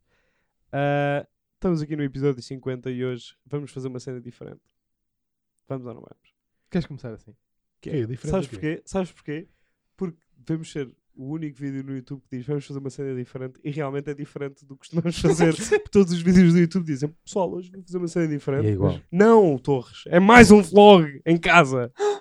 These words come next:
Speaker 2: É, sim.
Speaker 1: Para!
Speaker 2: Sim, a mandares o teu amigo Patrick para
Speaker 3: Mas
Speaker 2: a
Speaker 3: vamos,
Speaker 2: piscina.
Speaker 3: vamos fazer o diferente do quê? Porque
Speaker 1: Pronto,
Speaker 3: eu não sei.
Speaker 1: o, o ator. Ah, então, o
Speaker 3: Ah, é assim que me vão tratar hoje, é isso? Então
Speaker 1: Epá,
Speaker 3: não é
Speaker 1: não
Speaker 3: diferente.
Speaker 1: temos
Speaker 3: Então
Speaker 1: ator
Speaker 3: vão todos
Speaker 1: podcast,
Speaker 3: para o
Speaker 1: já temos
Speaker 3: caralho.
Speaker 1: falado,
Speaker 3: Então
Speaker 1: meu.
Speaker 3: isto é igualzinho.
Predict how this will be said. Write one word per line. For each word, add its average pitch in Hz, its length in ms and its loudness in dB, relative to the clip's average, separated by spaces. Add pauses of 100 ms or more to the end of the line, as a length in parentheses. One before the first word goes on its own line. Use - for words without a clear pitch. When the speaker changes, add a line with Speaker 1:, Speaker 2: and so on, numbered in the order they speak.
(160)
Speaker 2:
É, 170 120 -4
sim. 165 240 -10
Speaker 1:
Para! 165 500 6 (200)
Speaker 2:
Sim, 143 280 -6
a 131 100 -4
mandares 123 360 -2
o 123 60 -8
teu 120 200 0
amigo 117 340 -6
Patrick 110 480 -4
para - 140 -4
Speaker 3:
Mas 156 80 2
Speaker 2:
a 147 40 0
Speaker 3:
vamos, 175 200 2
Speaker 2:
piscina. - 120 -20 (140)
Speaker 3:
vamos 165 140 0
fazer 147 220 -2
o 147 60 0
diferente 139 340 -2
do 113 60 -8
quê? - 240 -20
Porque 110 360 -14
Speaker 1:
Pronto, 139 240 -4
Speaker 3:
eu 139 60 0
não 131 140 -4
sei. 160 140 -2
Speaker 1:
o, 160 120 -6
o 156 60 -4
ator. 139 320 -6 (680)
Ah, 160 400 -2 (380)
então, 208 520 2
o - 320 -6
Speaker 3:
Ah, 170 140 10
é 185 80 12
assim 190 220 6
que 175 80 2
me 175 40 6
vão 185 80 8
tratar 180 300 4
hoje, 127 300 2
é 123 80 -2
isso? 170 240 -2 (160)
Então 139 320 6
Speaker 1:
Epá, 196 100 12
Speaker 3:
não 214 60 12
é 220 80 12
Speaker 1:
não 220 100 10
Speaker 3:
diferente. 202 320 10
Speaker 1:
temos 247 80 -10
Speaker 3:
Então 262 80 0 (220)
Speaker 1:
ator - 20 6
Speaker 3:
vão 214 160 10
todos - 80 0
Speaker 1:
podcast, 240 300 8
Speaker 3:
para 226 80 8
o - 20 12
Speaker 1:
já 240 60 8
temos 233 180 10
Speaker 3:
caralho. 190 180 8
Speaker 1:
falado, 233 460 4
Speaker 3:
Então 139 140 4
Speaker 1:
meu. 202 40 10
Speaker 3:
isto - 140 4
é 208 100 12
igualzinho. 190 540 4